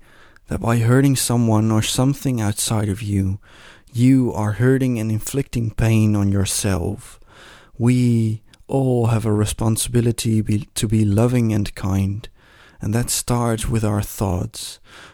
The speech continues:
to hold loving thoughts towards ourselves, our lives, the world, and others. Those thoughts expand into beautiful actions, actions of love, humanity,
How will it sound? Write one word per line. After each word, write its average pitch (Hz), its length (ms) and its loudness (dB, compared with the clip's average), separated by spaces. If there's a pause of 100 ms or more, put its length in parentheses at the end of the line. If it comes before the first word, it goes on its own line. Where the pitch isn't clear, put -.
to 117 160 0
hold 123 400 2
loving 117 420 2
thoughts 107 600 -2
towards 107 440 -2
ourselves, 101 880 -2 (340)
our 113 160 0
lives, 104 600 2
the 110 120 0
world, 107 520 2
and 98 220 -2
others. - 720 -8 (560)
Those 127 300 2
thoughts 107 500 -2
expand 120 680 -2
into 113 240 -4
beautiful 117 580 0
actions, - 720 -8 (300)
actions - 380 -2
of 110 160 2
love, 104 440 4
humanity, 107 800 0